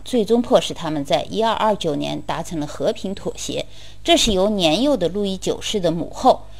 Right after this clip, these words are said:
摄政王卡斯蒂的布朗什与组织的。阿维尼翁周围的维奈散县割让给了教皇，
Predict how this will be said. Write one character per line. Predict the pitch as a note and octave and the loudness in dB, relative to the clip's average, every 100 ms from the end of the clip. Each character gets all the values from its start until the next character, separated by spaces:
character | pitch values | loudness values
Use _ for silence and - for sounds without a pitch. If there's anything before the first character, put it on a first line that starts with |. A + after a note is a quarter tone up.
| - - | -14 -8
摄 | - E4 B3+ | 8 10 10
政 | A#3 F3 | 6 4
王 | D3 F3+ - | 2 0 -6
卡 | - E3 | -2 -2
斯 | - A3 | -2 2
蒂 | C4+ F3 | 2 2
的 | A#2+ - - | 0 -6 -2
布 | D4+ | 4
朗 | C#4 - | 4 2
什 | - D#3 D3+ - | -4 -4 -6 -6
与 | G#3 - - | -8 -8 -8
组 | - - | -8 -6
织 | - D3 | -4 -2
的。 | E3 - - - - - - - - - - | -2 -2 -14 -14 -14 -14 -14 -14 -14 -14 -4
阿 | - F#4 | 2 6
维 | E4 | 6
尼 | D#4 C#4+ | 6 6
翁 | D4 C#4+ | 4 4
周 | D4 C#4+ | 6 6
围 | A3 B2+ | 6 6
的 | F#3 F3+ - - - - - - - - - - - - - - - - | 4 4 0 -14 -14 -14 -14 -14 -14 -14 -14 -14 -14 -14 -14 -14 -14 -8
维 | - E4+ | 2 6
奈 | E4 C#4 | 8 8
散 | - D#4 G#3+ | 8 6 6
县 | - G#3+ C#3+ - - - | 2 2 2 -2 -14 4
割 | G#3 G#3 | 8 10
让 | F#3 D#3+ | 8 4
给 | - | -6
了 | D#3 | -8
教 | - A3+ | 4 6
皇， | F#3+ C3+ B2 | 6 2 -6